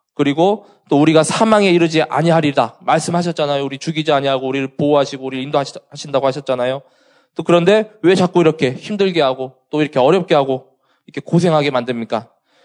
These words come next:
또 "악을 참아 보지 못하시며 패역을 참아 보지 못하시거늘 어찌하여 거짓된 자들을 방관하시며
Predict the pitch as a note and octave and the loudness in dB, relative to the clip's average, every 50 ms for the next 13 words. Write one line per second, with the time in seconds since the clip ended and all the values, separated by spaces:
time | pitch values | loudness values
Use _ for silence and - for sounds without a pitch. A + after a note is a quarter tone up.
0 | _ _ _ - D#3+ - - C#3 E3 E3 F#3 F3+ F3+ - G3+ F#3+ F#3 F3+ F3 - | _ _ _ -2 0 2 4 4 4 4 4 2 2 0 0 2 2 2 2 0
1 | E3 D#3+ D#3+ E3 D#3 D#3 D3+ F3+ D#3 D3 - D3+ D3+ D#3 F3 G3+ A3 A3 - - | -2 0 0 2 0 2 2 0 0 0 0 0 2 2 2 2 2 -2 -4 -6
2 | - - B3 A#3 A3+ G#3 G#3 G3 - - E3+ E3 D#3+ D#3+ D#3+ D3 D3 D3 C#3+ C#3 | -2 2 2 4 4 4 2 0 0 0 0 0 2 2 0 0 0 0 -2 -4
3 | - _ _ _ _ _ - C#3+ D3 - D3+ C3+ - C3+ C3 B2+ A#2+ A#2 A2 A2 | -6 _ _ _ _ _ -2 0 2 2 0 0 0 0 0 0 0 0 -2 -4
4 | - _ _ _ _ _ _ - C3+ D#3+ D#3+ - - - F#3+ F3 E3+ E3+ E3 E3 | -10 _ _ _ _ _ _ 2 2 2 2 0 0 2 4 4 6 4 4 2
5 | E3 - D3 C#3 C#3 C#3+ - D3+ C#3+ C#3 C#3 C3 C3 C3+ C3+ C3+ C3+ C3+ - - | 0 0 0 0 0 0 0 0 2 2 0 0 0 0 -2 -2 -2 -6 -8 -6
6 | B2 B2 C#3 E3+ F3 E3+ D3+ - - C3+ B2+ A#2+ A#2 A#2 | -6 0 0 2 2 2 2 0 -2 -4 -4 -4 -4 -6